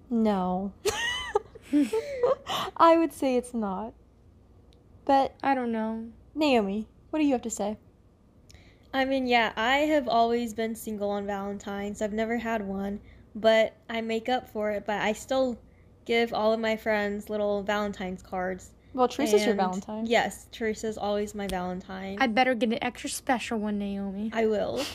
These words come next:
Speaker 3: <laughs> So, yeah, I mean, I'm, I'm the kind of person who likes giving people little letters anyway, so maybe that's why I like it so much.
Speaker 1: That's so cute.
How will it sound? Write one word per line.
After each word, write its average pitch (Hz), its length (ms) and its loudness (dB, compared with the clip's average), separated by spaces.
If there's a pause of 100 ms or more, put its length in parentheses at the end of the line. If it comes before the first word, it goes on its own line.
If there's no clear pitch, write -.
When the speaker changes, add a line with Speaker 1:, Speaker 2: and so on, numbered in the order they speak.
(180)
Speaker 3:
<laughs> 330 320 2 (1900)
So, 208 320 0
yeah, 233 300 0 (100)
I 254 120 0
mean, 269 180 2
I'm, 233 280 2
I'm 247 340 -2
the 233 80 0
kind 220 200 -2
of 202 60 -6
person 208 320 -6
who 208 100 -4
likes 185 320 0
giving 196 260 -2
people 190 320 -4
little 190 200 -2
letters 190 360 -2
anyway, 202 520 0
so 185 440 -2 (360)
maybe 208 240 0
that's 190 260 0
why 190 200 0
I - 20 0
like 196 240 -2
it 185 100 -6
so 202 160 -8
much. 202 320 -4
Speaker 1:
That's 254 260 8
so 214 200 -2
cute. 196 360 -8